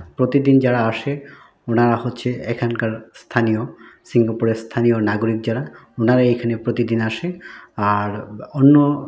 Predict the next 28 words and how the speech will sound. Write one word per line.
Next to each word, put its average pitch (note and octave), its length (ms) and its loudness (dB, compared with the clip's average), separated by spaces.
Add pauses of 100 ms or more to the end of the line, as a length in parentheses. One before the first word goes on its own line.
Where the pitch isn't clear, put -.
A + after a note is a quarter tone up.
(120)
যারা B2 240 0
আসে, C#3 360 -4
বিশেষ B2 360 -8
করে A#2+ 140 -4
আমরা A2+ 180 0
বাঙালি A#2 420 -2
যারা A2+ 180 0
আছি, D#3 360 -6 (440)
আর A2+ 140 0
রবিবার A#2+ 460 4
দিন B2 180 2
যদি A2 400 -2 (180)
সাপ্তাহিক - 580 -4
বন্ধর A#2+ 480 0 (100)
দিন G2 340 0 (320)
এবং A2 300 0
যদি A2+ 240 0
কারো A2+ 260 0
অফিস A#2 360 -2
বন্ধ A2+ 240 0
থাকে C3+ 320 -6 (320)
তবে F#3 220 2
এখানে G#2+ 360 0
ঘুরতে A2 360 -2
আসে। D#3+ 400 -6 (360)
খুবই C#3+ 220 0
সুন্দর A#2 400 -2
একটি A2 360 -4